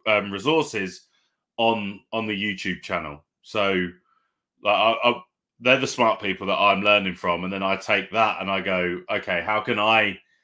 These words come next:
how can I take their example, and how can I, um,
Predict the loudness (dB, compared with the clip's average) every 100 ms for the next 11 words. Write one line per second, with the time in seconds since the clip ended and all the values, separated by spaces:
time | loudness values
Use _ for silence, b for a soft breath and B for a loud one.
0 | _ 2 4 4 2 2 0 2 0 0
1 | 0 2 0 -2 -6 -6 _ -8 -2 -2
2 | -2 -2 0 0 -2 -8 _ _ _ _
3 | _ -2 0 0 -2 -10